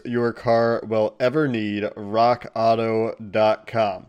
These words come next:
Today's show will cover the Brian Callahan press conference from Friday, which included some very interesting notes about Joe Mixon, the way he's carrying himself in training camp while the world watches his Twitter feed and tries to decipher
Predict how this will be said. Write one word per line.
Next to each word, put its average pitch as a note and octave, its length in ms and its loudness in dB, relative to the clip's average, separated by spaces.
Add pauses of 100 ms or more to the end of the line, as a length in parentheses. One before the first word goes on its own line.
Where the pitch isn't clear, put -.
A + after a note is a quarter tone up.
(1300)
Today's D3+ 400 4
show F#3+ 340 4
will C#3+ 280 6
cover D#3+ 520 2
the C#3+ 120 2
Brian F3 560 0
Callahan F#3+ 600 4
press D3+ 300 4
conference C#3+ 420 2
from B2+ 180 -2
Friday, C3+ 420 8
which A#2 220 2
included C3+ 340 2
some A#2 180 -6
very C3+ 480 4
interesting B2+ 500 0
notes A#2 300 2
about A2+ 400 4
Joe A#2 260 4
Mixon, A#2+ 420 0
the C#3+ 60 2
way A#2+ 140 4
he's G#2+ 220 -2
carrying D3 500 2
himself B2+ 540 0
in A#2+ 100 -2
training B2 380 0
camp D3 280 0
while A2+ 160 4
the G#2+ 80 -2
world A2+ 420 4
watches A#2 420 2
his A2+ 180 -2
Twitter B2 320 0
feed C#3 260 -2
and C3 120 -8
tries B2+ 380 4
to A#2+ 100 -4
decipher C3+ 760 0